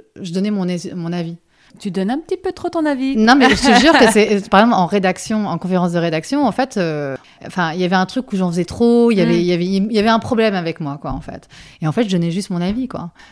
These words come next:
Speaker 2: Mais on n'a
Speaker 1: Et,
Speaker 2: pas l'habitude.
Speaker 1: et, et pendant, et pendant ces, pendant ces, ces jours et ces, ces mois et ces années, j'ai vraiment pensé que c'était moi le problème. Donc, euh, tout ça, c'est, de toute façon, euh, la déconstruction, c'est, c'est vertigineux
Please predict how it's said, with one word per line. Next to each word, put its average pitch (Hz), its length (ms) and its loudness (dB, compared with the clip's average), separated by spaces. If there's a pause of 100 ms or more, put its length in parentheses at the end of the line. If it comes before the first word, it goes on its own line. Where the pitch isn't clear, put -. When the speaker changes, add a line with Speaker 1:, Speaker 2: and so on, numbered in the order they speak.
(140)
Speaker 2:
Mais 190 60 -4
on 180 40 -2
n'a 185 80 0
Speaker 1:
Et, 202 60 6
Speaker 2:
pas 202 80 8
l'habitude. 226 380 4
Speaker 1:
et, 240 60 8
et 233 40 8
pendant, 240 280 6
et 240 100 2
pendant 233 260 2
ces, 214 220 -2
pendant 202 240 -6
ces, 160 1080 -6
ces 170 160 -6
jours 240 320 0
et 190 60 -2
ces, 175 180 -6
ces 165 160 -6
mois 214 300 2
et - 20 -2
ces 175 220 -2
années, 220 400 2
j'ai 165 100 -4
vraiment 185 260 -4
pensé 196 280 -8
que - 40 -14
c'était - 160 -10
moi 185 120 -4
le 185 60 -10
problème. 214 420 -4 (340)
Donc, 190 300 0
euh, 190 80 4
tout 269 180 -4
ça, 285 300 2
c'est, 175 680 -2 (240)
de 208 80 0
toute - 180 -6
façon, 247 440 2
euh, 190 80 2
la 175 100 2
déconstruction, 196 600 -2
c'est, 170 260 -2
c'est 165 200 -6
vertigineux 190 680 -2